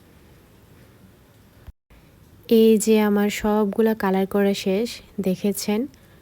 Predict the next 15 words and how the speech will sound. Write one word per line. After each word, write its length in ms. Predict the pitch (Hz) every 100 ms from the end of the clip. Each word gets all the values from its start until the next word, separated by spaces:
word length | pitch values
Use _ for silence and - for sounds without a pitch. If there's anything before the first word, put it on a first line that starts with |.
| - -
আপনারা 360 | 202 196 190 190
ভালোভাবে 540 | 175 196 196 208 202
কালারগুলো 540 | 202 180 175 180 190 190
করে 260 | 190 185 185
নেবেন 320 | 190 175 185 285 - _ - 185
যার 200 | 175 170
যেটা 280 | 165 175 180 170
পছন্দ। 460 | 160 - 180 175 180 320 - - - - - - - _ _ - _ _ - - _ _ - -
তারপর 360 | 240 240 233 247
আপনারা 420 | 226 214 202 190 240 -
আয়রন 320 | 185 185 196 196
গরম 300 | 185 175 170
করবেন। 380 | - 175 196 262 320 -
আমি 180 | 180 175 175
আয়রন 400 | 170 170 180